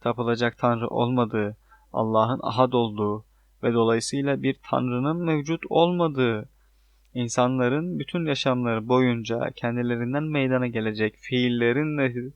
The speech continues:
neticelerine katlanacağı esasına dayanır. Nitekim Kur'an-ı Kerim'in çeşitli ayetlerinde hep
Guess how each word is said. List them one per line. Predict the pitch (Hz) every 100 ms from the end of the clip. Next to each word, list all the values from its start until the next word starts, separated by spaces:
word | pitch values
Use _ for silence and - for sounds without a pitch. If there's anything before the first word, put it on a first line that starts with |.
| -
neticelerine | 123 - 123 117 120 120 113 113 110 - _ _ _ -
katlanacağı | - 123 - 120 117 120 123 -
esasına | 123 - 117 113 113 117 113 -
dayanır. | 110 113 113 110 - - _ _ _ _ _ _
Nitekim | 131 - 123 - 120 - _ _ -
Kur'an-ı | - 120 120
Kerim'in | 113 123 120 127 123
çeşitli | 123 113 - 117
ayetlerinde | 117 - 120 113 113 113
hep | 113 113